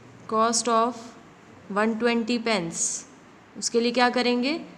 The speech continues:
एक pen की price को multiply करेंगे वन ट्वेंटी से। So it is going to be rupees sixteen into one twenty।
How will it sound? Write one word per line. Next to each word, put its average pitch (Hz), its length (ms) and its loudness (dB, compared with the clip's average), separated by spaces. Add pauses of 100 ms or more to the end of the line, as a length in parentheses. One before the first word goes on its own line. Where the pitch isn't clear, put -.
(240)
एक 226 240 4
pen 240 220 2
की 247 100 0
price 233 360 0
को 285 200 -2
multiply 214 580 0
करेंगे 233 400 0 (140)
वन 185 180 -2
ट्वेंटी 160 380 -8
से। 165 200 -10
So 214 200 0 (720)
it 185 100 -4
is 208 140 -4
going 226 280 6
to 240 100 0
be 247 120 0
rupees 240 440 0 (1000)
sixteen 247 680 0 (140)
into 220 320 2 (180)
one 202 220 0
twenty। 196 520 -4